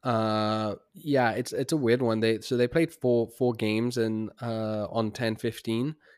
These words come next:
and they only got first tower one time.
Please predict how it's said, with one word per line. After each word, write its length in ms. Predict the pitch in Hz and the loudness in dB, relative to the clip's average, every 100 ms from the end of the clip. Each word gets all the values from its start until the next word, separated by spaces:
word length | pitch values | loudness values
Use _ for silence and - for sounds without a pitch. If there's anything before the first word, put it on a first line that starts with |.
| _ | _
and 520 | 123 113 107 104 107 | -4 -2 0 -2 -2
they 140 | 110 113 | -2 -2
only 280 | 131 131 131 | -2 0 -2
got 360 | 120 110 101 | 0 0 0
first 220 | 120 107 | -4 -4
tower 460 | - 107 104 107 104 - _ _ - | -4 -2 0 -2 -4 -10 _ _ -18
one 480 | 110 110 110 110 | -16 -6 -4 -4
time. 440 | 104 110 107 127 | -4 -4 -2 -2